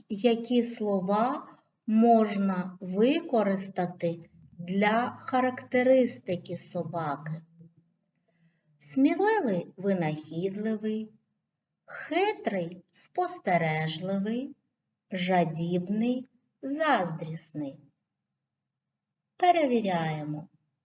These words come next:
Знайди і познач з твору слова, у яких висловлена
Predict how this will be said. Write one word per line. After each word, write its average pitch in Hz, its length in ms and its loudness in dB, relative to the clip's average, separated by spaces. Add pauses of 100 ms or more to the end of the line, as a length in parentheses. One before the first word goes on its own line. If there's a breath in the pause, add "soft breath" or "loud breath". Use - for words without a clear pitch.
(4000)
Знайди 190 960 0 (560)
і 233 100 -2
познач 233 920 -2
з - 140 -10
твору 202 600 -2
слова, 175 800 -4 (640)
у 240 160 2
яких 214 760 -2
висловлена 190 1400 -2